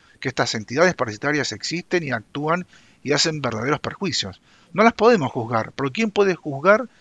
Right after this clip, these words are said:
a un parásito que tiene un nene, que uno va al médico y dice, "Bueno, a ver, doctor, mi, mi hijo tiene parásito porque le pica la cola"?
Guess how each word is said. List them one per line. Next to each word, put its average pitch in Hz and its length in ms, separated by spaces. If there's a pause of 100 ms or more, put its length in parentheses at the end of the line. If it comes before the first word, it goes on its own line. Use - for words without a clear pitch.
(120)
a - 140
un 165 120
parásito 165 640 (460)
que 123 120
tiene 147 240
un 135 100
nene, 175 280
que - 100
uno 123 140
va 131 80
al 135 80
médico 160 480
y 131 60
dice, 135 180
"Bueno, 123 200
a 127 40
ver, 160 280
doctor, 131 380 (100)
mi, 131 280
mi 143 140
hijo 156 160
tiene 147 180
parásito 165 380
porque 120 220
le 120 60
pica 151 260
la 127 120
cola"? 107 340